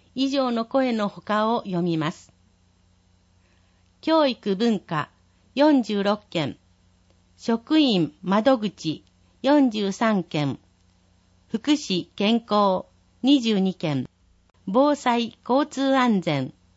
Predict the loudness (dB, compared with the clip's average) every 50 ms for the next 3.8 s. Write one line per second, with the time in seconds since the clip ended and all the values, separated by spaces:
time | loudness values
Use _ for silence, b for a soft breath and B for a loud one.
0 | _ _ -2 0 0 0 2 0 0 -2 -2 _ _ -6 -4 -4 -4 -4 -8 -12
1 | _ _ _ _ _ _ _ _ _ _ _ _ _ _ -4 -2 -2 -2 0 0
2 | 0 0 0 -2 -4 -4 -4 -4 -4 -4 -6 -8 -10 _ _ _ _ -8 -2 0
3 | 0 2 2 2 2 2 2 0 -2 -2 -2 -4 -2 -2 -4 -6